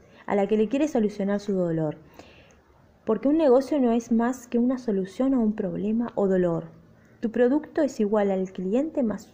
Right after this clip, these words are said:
su dolor. Cuando tengas a tu avatar definido,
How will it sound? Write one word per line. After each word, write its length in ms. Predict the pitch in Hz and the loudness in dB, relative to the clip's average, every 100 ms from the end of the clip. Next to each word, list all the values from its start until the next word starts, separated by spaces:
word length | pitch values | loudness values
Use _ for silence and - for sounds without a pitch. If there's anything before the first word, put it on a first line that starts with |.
| - | -20
su 360 | - 294 349 - | -6 -4 -4 -6
dolor. 520 | 170 180 170 160 - - - _ - - - - - - - | -4 -4 -2 -6 -8 -16 -20 _ -20 -20 -20 -20 -20 -20 -2
Cuando 220 | 285 285 302 | 2 2 2
tengas 540 | 381 415 427 - - | 0 2 0 -2 -8
a 140 | 208 202 | -6 -2
tu 160 | 202 | 0
avatar 340 | 196 202 202 190 | 0 0 -2 -2
definido, 680 | 185 185 202 247 233 196 | -2 0 0 2 2 2